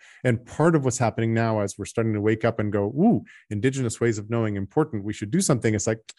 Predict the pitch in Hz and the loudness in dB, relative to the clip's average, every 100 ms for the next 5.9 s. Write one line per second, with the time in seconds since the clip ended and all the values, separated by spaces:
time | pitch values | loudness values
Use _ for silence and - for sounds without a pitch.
0 | - - _ 147 127 - 190 - - 120 | -20 -20 _ 0 2 4 4 2 -2 -2
1 | 113 - 151 143 135 127 117 120 117 110 | -2 0 0 2 2 2 2 2 4 2
2 | 113 104 107 107 123 - 113 - 104 110 | -2 -4 -2 0 -2 0 -4 -2 0 2
3 | 107 104 104 107 113 110 - 104 107 95 | 2 0 -2 -2 -4 -4 -4 -2 0 -2
4 | 101 104 101 110 110 110 190 185 104 147 | -4 -4 -6 -6 -8 0 2 2 0 -2
5 | 139 - - - 135 123 143 127 | -10 -12 -18 -8 -4 2 4 4